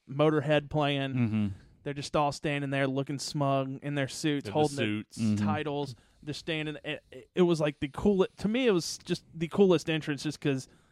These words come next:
Speaker 1: these guys are the legit top people in the company, and they're all in one stable, and they look, they looked legitly badass.
Speaker 2: I've got, I don't know if I, well,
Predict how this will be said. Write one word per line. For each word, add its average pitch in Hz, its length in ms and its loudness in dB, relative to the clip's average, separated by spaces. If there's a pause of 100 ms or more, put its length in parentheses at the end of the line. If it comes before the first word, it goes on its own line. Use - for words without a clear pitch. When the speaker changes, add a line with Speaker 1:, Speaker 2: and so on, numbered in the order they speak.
(580)
Speaker 1:
these 123 160 -6
guys 147 260 2
are 165 80 2
the 170 100 0
legit 180 360 2 (760)
top 165 300 0
people 196 300 -2
in 208 60 0
the 208 60 -2
company, 202 400 0
and 196 100 0
they're 160 100 4
all 180 160 6
in 180 60 2
one 190 120 4
stable, 196 400 0
and 165 80 2
they 160 100 6
look, 165 220 4 (200)
they 165 140 2
looked 170 360 0
legitly 175 720 -2 (200)
badass. 147 760 -4
Speaker 2:
I've 110 240 2
got, 107 220 4 (800)
I 110 60 -2
don't 98 120 2
know 95 100 2
if 90 160 -4
I, 92 240 -4
well, 95 320 -2